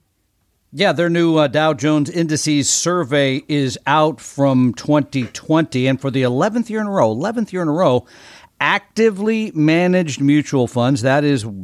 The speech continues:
exactly what you just said. You've got a manager there who's picking stocks, moving money in and out. They underperformed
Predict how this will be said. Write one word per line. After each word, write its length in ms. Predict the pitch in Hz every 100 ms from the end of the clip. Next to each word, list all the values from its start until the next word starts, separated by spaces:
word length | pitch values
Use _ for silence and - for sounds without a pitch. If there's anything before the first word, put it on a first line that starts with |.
| 90 95
exactly 420 | 104 101 135 139
what 140 | 170 175
you 60 |
just 180 | 165 185
said. 240 | - 170 160
You've 120 | 127
got 180 | 135 147
a 40 |
manager 480 | 143 151 160 135 143
there 220 | 143 156
who's 240 | 143 143
picking 480 | - 156 160 160 151
stocks, 800 | - 151 151 151 151 - - - _ - - -
moving 340 | 123 147 151 139
money 300 | 147 147 147
in 80 |
and 100 | 147
out. 300 | 135 135 151 - _ _ _
They 360 | 110 117 156 165 -
underperformed 840 | 160 190 185 - 160 - 156 135